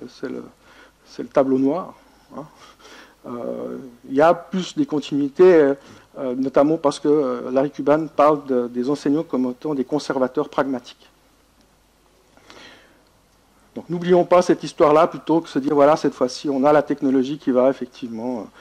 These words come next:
changer la pédagogie, euh, faire apprendre nos élèves, et cetera. Il y a une longue histoire par rapport à ça.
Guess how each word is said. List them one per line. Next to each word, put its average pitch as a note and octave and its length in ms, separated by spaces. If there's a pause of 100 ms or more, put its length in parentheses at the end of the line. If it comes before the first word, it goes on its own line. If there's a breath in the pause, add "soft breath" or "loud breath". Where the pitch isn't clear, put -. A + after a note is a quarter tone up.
(260 loud breath)
changer D3 280
la D3+ 120
pédagogie, B2 800
euh, F#2+ 280
faire C#3 160
apprendre C#3 320
nos C3+ 140
élèves, B2 440
et A2 60
cetera. B2 380 (540 loud breath)
Il - 80
y - 20
a C3+ 180
une C3 220
longue B2+ 180
histoire C3+ 280
par - 160
rapport - 320
à - 20
ça. - 140